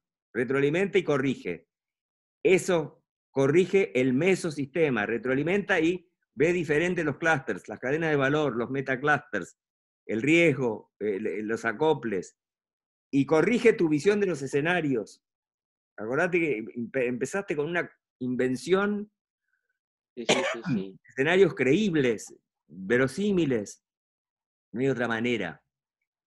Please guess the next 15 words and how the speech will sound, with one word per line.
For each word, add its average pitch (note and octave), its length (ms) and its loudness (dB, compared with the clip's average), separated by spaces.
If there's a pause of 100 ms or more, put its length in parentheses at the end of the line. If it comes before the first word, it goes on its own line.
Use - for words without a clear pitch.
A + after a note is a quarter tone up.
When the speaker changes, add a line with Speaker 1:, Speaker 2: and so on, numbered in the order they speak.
(100)
Speaker 1:
Bueno, F2+ 360 -6
esto F3 240 4
que F3+ 80 4
te C#3+ 120 -2
conté C#3 560 2
en, G2 260 -6
en G2+ 140 -8
una C3+ 240 -2
hora, B2+ 440 -2 (1700)
tiene E3+ 220 2
mucha, F3 560 0
es, C3 200 -8
eh, A2+ 240 -4
es C3+ 200 -4
una, F3+ 260 -2